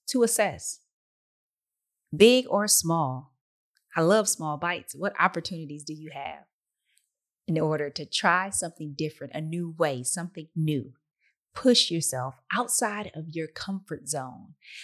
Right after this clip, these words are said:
where you may not be so familiar or comfortable, and you may not think it's too convenient. But go ahead and give it a try and see what God has in store for you.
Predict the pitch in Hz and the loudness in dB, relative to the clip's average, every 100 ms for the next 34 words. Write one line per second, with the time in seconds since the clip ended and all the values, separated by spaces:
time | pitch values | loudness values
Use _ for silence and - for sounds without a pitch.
0 | - 226 220 220 208 208 202 190 180 - | -4 0 4 4 2 0 -4 -4 -2 0
1 | 180 - 160 170 185 190 180 - _ 156 | 0 0 -4 -4 -4 -6 -8 -14 _ -8
2 | 170 - 147 143 143 131 139 165 190 226 | -8 -10 -12 -10 -12 -12 -8 -4 -2 -2
3 | 294 311 269 - 277 269 - - 294 269 | -2 -4 -6 -8 -6 -4 -6 -6 -6 -2
4 | 262 247 269 302 151 - _ _ _ _ | -2 -2 -4 -6 -8 -12 _ _ _ _
5 | _ - 170 185 220 220 190 180 151 147 | _ 0 2 4 4 2 0 0 0 -4
6 | 165 156 151 - 151 139 123 147 143 - | -6 -4 -6 -4 -6 -6 -10 -10 -4 0
7 | 185 160 147 - 156 156 156 147 160 143 | 0 -2 -6 -6 0 2 2 -4 -8 -8
8 | 139 - - 147 139 147 143 131 | -8 -6 -4 -4 -6 -12 -12 -12